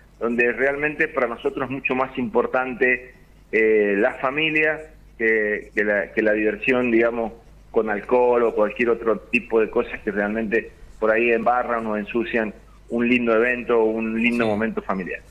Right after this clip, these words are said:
Speaker 2: ¿El año pasado, eh, se hizo? ¿Desde cuándo no se, no se pudo hacer, Carlos?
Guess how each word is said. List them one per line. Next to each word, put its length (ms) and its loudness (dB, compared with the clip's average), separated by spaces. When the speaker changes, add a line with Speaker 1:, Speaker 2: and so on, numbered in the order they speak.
Speaker 2:
¿El 100 0
año 220 2
pasado, 1400 2
eh, 40 -6
se 220 -2
hizo? 560 2
¿Desde 240 2
cuándo 240 -2
no 100 0
se, 600 0
no 80 -4
se 100 -6
pudo 240 0
hacer, 400 0
Carlos? 500 -4